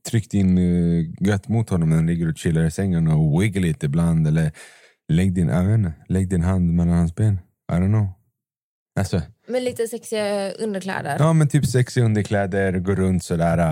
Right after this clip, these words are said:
Speaker 1: äh. Och sen, ja, kanske gå topless.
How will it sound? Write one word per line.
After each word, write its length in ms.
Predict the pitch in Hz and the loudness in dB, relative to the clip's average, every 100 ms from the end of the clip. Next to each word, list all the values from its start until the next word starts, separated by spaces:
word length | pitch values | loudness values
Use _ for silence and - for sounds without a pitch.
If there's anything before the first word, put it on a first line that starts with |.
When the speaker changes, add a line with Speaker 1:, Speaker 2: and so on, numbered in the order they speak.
| 80 | 2
Speaker 1:
äh. 60 | 76 - - - - _ _ _ _ _ 127 | 0 -6 -20 -20 -20 _ _ _ _ _ -2
Och 220 | 117 107 | 0 0
sen, 400 | 120 110 104 104 | 2 2 2 2
ja, 360 | 127 107 127 117 | 2 2 2 0
kanske 280 | - 113 98 | 0 0 0
gå 160 | 92 87 | -2 -2
topless. 680 | - 101 - 110 107 - | -2 -4 -2 -2 -2 -8